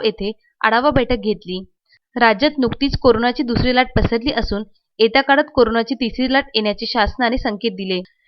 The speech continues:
यामुळे येत्या काळात उद्भवणाऱ्या परिस्थितीशी सामना करण्यासाठी आरोग्य सेवा सतर्क ठेवण्यासोबतच भविष्यात उद्भवणाऱ्या या परिस्थितीला तोंड देण्यासाठी खामगाव येथे महाराष्ट्रातील तालुका स्तरावरील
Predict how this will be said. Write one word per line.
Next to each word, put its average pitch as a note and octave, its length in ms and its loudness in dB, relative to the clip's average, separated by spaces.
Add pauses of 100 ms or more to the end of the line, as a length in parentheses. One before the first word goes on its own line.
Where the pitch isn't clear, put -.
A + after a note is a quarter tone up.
(140)
यामुळे A#3+ 420 4
येत्या A3 240 2
काळात B3+ 220 4 (140)
उद्भवणाऱ्या A#3+ 480 2
परिस्थितीशी A3+ 840 -2 (120)
सामना A#3 380 2
करण्यासाठी A#3 680 -2
आरोग्य A3 320 2
सेवा C4 260 0
सतर्क B3 440 -2
ठेवण्यासोबतच A3 840 0 (420)
भविष्यात A#3+ 480 0 (160)
उद्भवणाऱ्या C4 520 4
या C#4 140 2
परिस्थितीला B3 540 0
तोंड B3 320 0
देण्यासाठी G#3+ 520 -2 (380)
खामगाव A3+ 460 4
येथे G#3+ 360 -2 (400)
महाराष्ट्रातील A#3+ 720 2
तालुका A3 360 4
स्तरावरील A#3 580 2